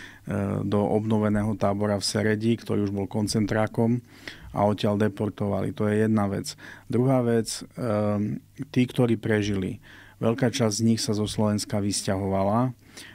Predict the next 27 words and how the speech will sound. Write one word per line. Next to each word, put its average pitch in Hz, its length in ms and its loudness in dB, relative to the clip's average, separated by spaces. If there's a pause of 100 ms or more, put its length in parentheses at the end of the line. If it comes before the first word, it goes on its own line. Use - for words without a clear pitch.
a - 80 -6
odniesla 113 560 2
si 107 560 0
informácie 104 1200 0
a, 101 320 0
e, 104 60 0 (1000)
spomienky 110 800 0
a 107 180 2
aj 101 120 0
dokumenty, 101 760 -2 (260)
ktoré 104 300 0
ešte 101 240 -4
mala 98 240 0
so 101 160 0
sebou, 107 560 2 (320)
s - 100 -10
tým, 117 220 4
že 113 160 -2
aj 107 160 0
v 110 80 2
Izraeli 113 400 2
napríklad 104 560 -2
sa 110 80 -2
na 101 160 2
túto 107 260 -2
tému, 107 480 2
e, - 40 -12